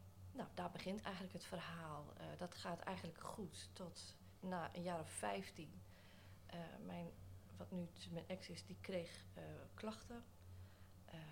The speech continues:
de koppen bij elkaar gestoken. En we hadden ondertussen het oog op een bedrijf in, na-, bij Nijmegen, aan de Waal. Om die over te nemen,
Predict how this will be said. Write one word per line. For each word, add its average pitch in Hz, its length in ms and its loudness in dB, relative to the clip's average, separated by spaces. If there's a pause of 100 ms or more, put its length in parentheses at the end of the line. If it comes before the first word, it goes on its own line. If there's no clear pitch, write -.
(320)
de - 100 -8
koppen 226 220 0
bij 208 140 8
elkaar 190 240 0
gestoken. 175 640 0
En 180 120 4
we 175 40 0
hadden 180 220 2
ondertussen 202 540 0 (560)
het 180 220 0 (140)
oog 214 360 4
op 196 240 -2
een 175 220 4
bedrijf 190 560 4
in, 165 260 0 (640)
na-, 180 260 2
bij 220 180 12
Nijmegen, 208 640 4 (240)
aan 175 100 -2
de 170 60 -2
Waal. 175 280 -4 (1080)
Om 185 80 6
die 160 140 2
over 208 240 4
te 202 100 -2
nemen, 196 460 2